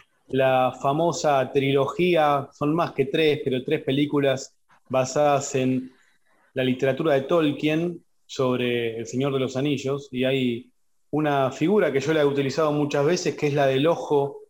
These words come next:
de Sauron, que gira el ojo, y cuando el ojo está distraído o no está depositado ese ojo que todo lo ve,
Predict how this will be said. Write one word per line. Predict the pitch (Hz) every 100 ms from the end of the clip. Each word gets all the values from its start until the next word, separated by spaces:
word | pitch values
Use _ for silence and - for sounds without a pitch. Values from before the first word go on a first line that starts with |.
| -
de | 127
Sauron, | 127 - 175 143 135 143 175 175 - _ _ _ _ _
que | 123 120 117 113 - _ _ _ _ -
gira | - 190 175 120
el | 143 170
ojo, | 165 - 175 196 - - _ _ _
y | 127
cuando | 123 135 135
el | 147
ojo | 170 160
está | 143 156
distraído | 151 143 - 160 156 185 180 160 156 151
o | 139
no | 143
está | 156 160 147
depositado | 143 139 135 135 127 156 143
ese | 143 147
ojo | 151 139 127
que |
todo | 123 151 143
lo | 131 131
ve, | 147 160 160